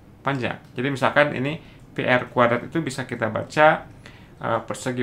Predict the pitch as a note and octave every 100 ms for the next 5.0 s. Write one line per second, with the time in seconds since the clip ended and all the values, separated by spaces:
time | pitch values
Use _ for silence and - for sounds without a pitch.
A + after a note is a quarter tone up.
0 | A#2+ A2 B2+ F3 F#3 F3+ C#3+ C#3+ C#3+ C3+
1 | C3 B2+ B2+ C3 B2+ C3 C3 C3+ B2+ C3
2 | - F3 F#3+ F#3 C3+ C#3 D#3 E3 E3 -
3 | - - - - A#2 A2+ A#2 A#2 A#2+ -
4 | - - - - - - - - B2+